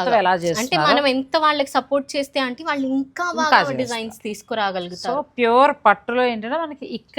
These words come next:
Speaker 2: సారీ, పటోలా డిజైన్
Speaker 1: మ్మ్.
Speaker 2: వచ్చింది. చూడడానికి పటోలా పట్టు, బోర్డర్ వచ్చేటప్పటికి
Speaker 1: కంచి.
Speaker 2: కంచి పట్టు.
Speaker 1: చాలా డిఫరెంట్‌గా ఉంటుంది
Speaker 2: ఎంత ఉందమ్మా
Speaker 1: ఆంటీ.
Speaker 2: ఇది?
Speaker 1: ఇది ఎంఆర్పీ వచ్చి ట్వంటీ ఎయిట్ థౌజండ్ ఆంటీ, దీనిపైన ట్వంటీ పర్సెంట్ ఆఫర్.
Speaker 2: ట్వంటీ పర్సెంట్.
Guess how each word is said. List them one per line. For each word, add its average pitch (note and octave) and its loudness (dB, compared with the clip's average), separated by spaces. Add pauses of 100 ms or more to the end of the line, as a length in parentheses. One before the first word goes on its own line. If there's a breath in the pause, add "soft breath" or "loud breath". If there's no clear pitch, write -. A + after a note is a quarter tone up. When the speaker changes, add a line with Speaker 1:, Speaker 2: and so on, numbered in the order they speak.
(220)
Speaker 2:
సారీ, E3+ -2 (220)
పటోలా D4 4
డిజైన్ F3 -2
Speaker 1:
మ్మ్. A3+ -4
Speaker 2:
వచ్చింది. F#3 -10 (320 loud breath)
చూడడానికి B3 2
పటోలా A#3+ 6
పట్టు, B3+ 2
బోర్డర్ A#3 8
వచ్చేటప్పటికి A3 0
Speaker 1:
కంచి. G#3 2
Speaker 2:
కంచి F#3 4
పట్టు. C#3 -6 (120)
Speaker 1:
చాలా C#4 4
డిఫరెంట్‌గా A#3 -4
ఉంటుంది G3 -2
Speaker 2:
ఎంత A3+ -2
ఉందమ్మా A#3+ 0
Speaker 1:
ఆంటీ. G3+ -2
Speaker 2:
ఇది? G#3+ -4 (160)
Speaker 1:
ఇది D4 -2
ఎంఆర్పీ C#4+ -4
వచ్చి C#4 -4
ట్వంటీ C4+ -6
ఎయిట్ B3 -4
థౌజండ్ A3 -2
ఆంటీ, F#3+ -8
దీనిపైన C#4+ -8
ట్వంటీ C4 -10
పర్సెంట్ F3+ -12
ఆఫర్. D#3 -8
Speaker 2:
ట్వంటీ C3+ 2
పర్సెంట్. - -14